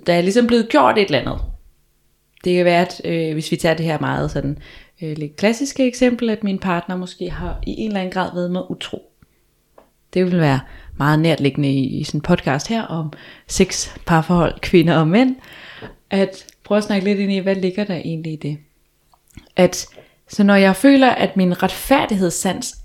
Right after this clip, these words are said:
er blevet krænket, det er oftest der, hvor man udtaler, øh, for eksempel hvis jeg snakker med, øh, veninder eller et eller andet, den her følelsen af, det er ikke fair.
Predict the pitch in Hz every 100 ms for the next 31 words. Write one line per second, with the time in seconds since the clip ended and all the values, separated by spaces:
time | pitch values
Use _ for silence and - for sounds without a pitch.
0 | - 170 - 175 175 - 170 185 214 208
1 | - - - 240 214 214 240 - 247 226
2 | 196 190 196 - 226 226 233 196 180 175
3 | - - _ 180 170 156 160 160 147 156
4 | - 135 135 135 123 127 _ _ _ _
5 | _ - - 147 151 151 139 147 139 147
6 | 147 147 147 - - 180 175 208 220 208
7 | 196 - 196 226 - - - 208 247 -